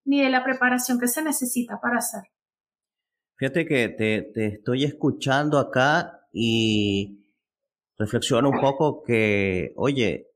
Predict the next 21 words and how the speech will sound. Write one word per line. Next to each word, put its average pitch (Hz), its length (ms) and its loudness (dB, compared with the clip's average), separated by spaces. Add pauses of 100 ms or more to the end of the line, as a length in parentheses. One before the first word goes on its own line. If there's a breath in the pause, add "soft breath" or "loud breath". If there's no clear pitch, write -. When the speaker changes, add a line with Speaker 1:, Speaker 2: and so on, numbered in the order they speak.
(280)
Speaker 2:
no 113 340 2
solo 147 840 2 (200)
las 101 160 -2
personas 127 440 -2
que 143 160 0
deseen 156 600 2
dedicarse 123 680 2
o, 120 120 4
o, 104 540 0
o 101 160 -6
crear 117 320 4
un 143 100 4
negocio, 127 920 2 (420)
eh, 98 220 -2
rentable 110 960 2
y, 92 240 -2 (120)
y 104 60 2
escalable 117 680 2
como 107 180 -2
asistente 127 560 -2
virtual, 123 720 2